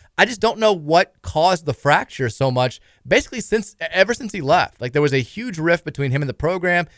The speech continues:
It wasn't just a Pitino thing. He wasn't coming back when Denny was the coach still in the nineties. He, he, he came back in twenty ten for the last game at Freedom Hall, and that's really been it. He doesn't like doing appearances. He looked at Louisville Live like he was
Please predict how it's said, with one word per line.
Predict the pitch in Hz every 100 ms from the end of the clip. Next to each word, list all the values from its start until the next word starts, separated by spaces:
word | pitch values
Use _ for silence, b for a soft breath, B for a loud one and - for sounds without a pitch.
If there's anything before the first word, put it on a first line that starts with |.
| b b
It | 160
wasn't | 190 175
just | 175 160
a |
Pitino | 123 - 247 - 151
thing. | 127 127 - b b
He | 269
wasn't | 427 277 156
coming | 185 165
back | 165 170
when | 151
Denny | 127 226 247
was | 120
the | 107
coach | 107 95
still | - 110
in | 110
the |
nineties. | 120 156 117 95
He, | 120 127
he, | 185 208 175 196 214 b b b
he | - 170
came | 190 214
back | 202 196
in | 180
twenty | 156 170 170 160
ten | 156 139 139
for | 127
the |
last | 123 123 -
game | 127
at |
Freedom | - 117 113
Hall, | 156 143 - _ _ _
and | 131 143
that's | 190 -
really | 139 180 170
been | 139
it. | 180
He | 120
doesn't | 143 143
like | 135
doing | 131 117
appearances. | 95 170 202 185 202 190 b b
He | - 170
looked | 147 185 202
at | 165
Louisville | 156 160 135
Live | 127 160 175 160
like | 139
he | 151
was | 139